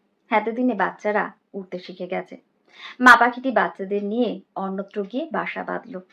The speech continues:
আগামীকাল কথা মতো কৃষক ফসল কাটতে এলো, কিন্তু ততক্ষণে মা পাখিটি বাচ্চাদের নিয়ে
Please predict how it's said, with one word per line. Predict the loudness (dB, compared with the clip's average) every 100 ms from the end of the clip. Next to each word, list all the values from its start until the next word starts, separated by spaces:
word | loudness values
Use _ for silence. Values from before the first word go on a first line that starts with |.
| _ _ _ _ _
আগামীকাল | 4 4 2 0 0 0
কথা | -4 -6 -8
মতো | -6 -6 -8
কৃষক | -10 -14 -2 -2 -2 _ _
ফসল | -10 -10 -8
কাটতে | -10 -8 -8
এলো, | -8 -10 -16 _ _ _ -20 -20 -4
কিন্তু | 0 4
ততক্ষণে | 6 8 6 2 2
মা | 6 6
পাখিটি | 4 0 -2 -2
বাচ্চাদের | 0 -2 -2 2 4
নিয়ে | 4 2 0